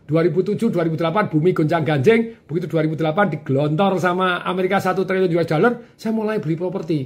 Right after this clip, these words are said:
Tapi nggak sebanyak hari ini, karena waktu itu saya belum antisipasi dalam arti cash, cashnya saya perbanyak. Nah, kok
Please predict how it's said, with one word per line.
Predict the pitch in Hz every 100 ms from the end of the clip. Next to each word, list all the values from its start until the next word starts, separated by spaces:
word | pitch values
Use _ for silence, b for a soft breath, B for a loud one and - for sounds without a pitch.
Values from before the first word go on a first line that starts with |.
| - b b b b
Tapi | 190 240
nggak | 180 -
sebanyak | 165 147 156 139
hari | 139
ini, | 190 165
karena | 170 208
waktu | 202 175 190
itu | 233
saya | 180 208
belum | - 156 160
antisipasi | 165 165 165 180 165 160 220
dalam | 220 147 143 151
arti | 151 196
cash, | 185 180 - - - _ _ _ -
cashnya | 185 185 208
saya | 196 170 196 190
perbanyak. | - 175 139 139 175 131 B B B B
Nah, |
kok | 143